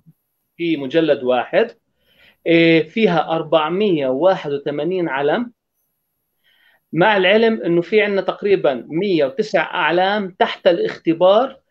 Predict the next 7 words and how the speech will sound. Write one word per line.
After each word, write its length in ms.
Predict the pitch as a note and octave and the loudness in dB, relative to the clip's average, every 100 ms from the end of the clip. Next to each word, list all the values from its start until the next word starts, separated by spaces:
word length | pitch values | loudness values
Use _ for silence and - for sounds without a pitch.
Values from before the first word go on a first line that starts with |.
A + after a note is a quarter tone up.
| _ _ | _ _
سيتم 500 | - E3+ E3+ A#3 G#3 | 2 2 4 2 0
إضافتهم 680 | F3 F3 E3+ G#3+ D#3 C#3+ C#3 | -2 -2 0 -2 -2 -6 -4
إلى 200 | F#3+ F3 | -2 -2
الموسوعة 680 | D#3 E3 E3+ A3+ A3+ A#3+ A3 | -2 -4 -2 0 0 -2 -4
في 320 | F#3+ G#3+ - | -6 -4 -4
الإصدار 380 | F3 F#3 G#3+ G#3+ | -4 -2 0 0
الثاني. 540 | F#3+ - D#3+ A#2+ A2 | 0 -4 -6 -6 -16